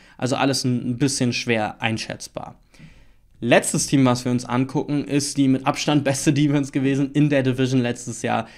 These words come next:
Das sind die Packers und selbst die waren nicht richtig gut. Die hatten sowohl nach Punkten als auch nach Yards pro Spiel die Nummer siebzehn Defense in der N F L. Aber wenn die nächste nach Punkten halt auf achtundzwanzig kommt und nach Yards sogar auf neunundzwanzig, ähm,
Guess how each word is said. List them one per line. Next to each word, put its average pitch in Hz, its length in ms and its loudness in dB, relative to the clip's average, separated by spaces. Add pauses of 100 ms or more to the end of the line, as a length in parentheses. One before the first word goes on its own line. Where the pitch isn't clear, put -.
(140)
Das - 140 -8
sind 123 120 -2
die 123 80 -4
Packers 123 500 0
und 117 320 -4
selbst 139 360 -2
die 262 120 4
waren 160 140 2
nicht 117 160 0
richtig 135 320 -2
gut. 131 220 0
Die 120 100 -4
hatten 127 140 -4
sowohl 123 280 0
nach 156 160 0
Punkten 156 280 -2
als 139 120 -4
auch 131 80 -8
nach 131 160 -4
Yards 123 280 -2
pro 131 140 -4
Spiel 131 360 2 (240)
die 131 60 -2
Nummer 127 220 2
siebzehn 135 460 0
Defense 123 440 -2
in 107 80 -6
der 101 80 -6
N 110 80 -4
F 110 100 -8
L. 117 240 -2 (260)
Aber 123 260 0
wenn 127 120 4
die 127 80 4
nächste 135 380 2
nach 127 240 0
Punkten 160 260 0
halt 131 160 0
auf 123 160 -6
achtundzwanzig 143 800 -2
kommt 143 220 0
und 127 140 -2
nach 123 160 -4
Yards 120 260 0
sogar 127 160 0
auf 120 100 -2
neunundzwanzig, 131 840 -2 (340)
ähm, 120 380 0